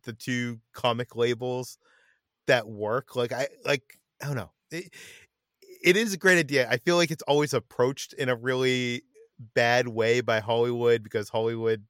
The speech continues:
uh, you know, <laughs> that they're not approaching things artistically. They're, they're approaching things from a money-making way. But I,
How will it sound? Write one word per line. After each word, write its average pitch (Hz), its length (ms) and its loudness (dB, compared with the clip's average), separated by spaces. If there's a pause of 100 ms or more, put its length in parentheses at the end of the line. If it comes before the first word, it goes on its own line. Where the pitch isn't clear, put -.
(120)
uh, 107 500 -2 (640)
you 220 120 -2
know, 123 200 0 (280)
<laughs> - 520 -20
that - 160 2
they're 190 140 4
not 190 300 6
approaching 160 400 -2
things 151 240 -6
artistically. 131 840 -4 (420)
They're, 131 280 2
they're 135 200 2
approaching 143 360 0
things 139 360 -2
from 139 180 -6
a 131 80 -2
money-making 120 1000 -4
way. 104 420 -4 (100)
But 120 380 -2 (680)
I, - 80 -14